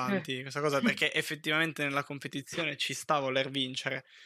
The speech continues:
Speaker 2: è, è naturale, nel senso, sto competendo e perché voglio raggiungere un obiettivo. Però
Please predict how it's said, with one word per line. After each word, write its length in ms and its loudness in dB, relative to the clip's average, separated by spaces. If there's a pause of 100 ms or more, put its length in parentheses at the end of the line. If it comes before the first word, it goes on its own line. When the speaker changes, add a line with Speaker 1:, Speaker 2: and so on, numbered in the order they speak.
(260)
Speaker 2:
è, 640 -4
è 100 -4
naturale, 640 2
nel 160 -6
senso, 300 -10
sto 180 -6
competendo 680 0
e 80 -2
perché 380 -2
voglio 240 0
raggiungere 420 -2
un 80 -4
obiettivo. 680 -4 (880)
Però 840 6